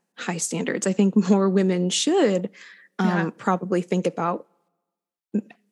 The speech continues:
Speaker 1: having higher standards. Um,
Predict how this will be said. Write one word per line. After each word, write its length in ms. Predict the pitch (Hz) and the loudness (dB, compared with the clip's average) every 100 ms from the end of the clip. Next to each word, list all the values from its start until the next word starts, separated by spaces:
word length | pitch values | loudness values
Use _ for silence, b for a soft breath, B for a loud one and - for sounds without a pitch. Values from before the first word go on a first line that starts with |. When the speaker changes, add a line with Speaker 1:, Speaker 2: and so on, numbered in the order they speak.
| 240 - - | -18 -14 -10
Speaker 1:
having 340 | - 185 185 | -4 0 0
higher 280 | 175 165 190 | -2 -2 -2
standards. 720 | - 175 - - - - - - - | -2 -4 -6 -8 -6 -6 -6 -8 -2
Um, 420 | 185 180 175 | 0 0 0